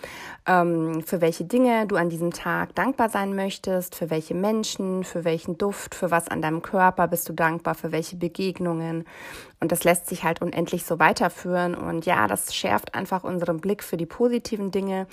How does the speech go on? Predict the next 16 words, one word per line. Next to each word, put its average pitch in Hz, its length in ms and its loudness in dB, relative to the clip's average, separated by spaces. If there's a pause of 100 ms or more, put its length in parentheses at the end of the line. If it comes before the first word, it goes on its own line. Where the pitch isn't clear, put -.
(400)
Und 185 100 0
wenn 185 120 4
wir 180 60 0
das 170 180 0
morgens 185 420 2
machen, 175 320 0
dann, 160 240 2
ähm, 165 200 -2
kann - 160 -2
der 170 100 2
Tag - 280 -2
einfach 170 240 -2
schon 165 160 -4
ganz 156 240 -2
anders 156 340 -2
starten. - 560 -2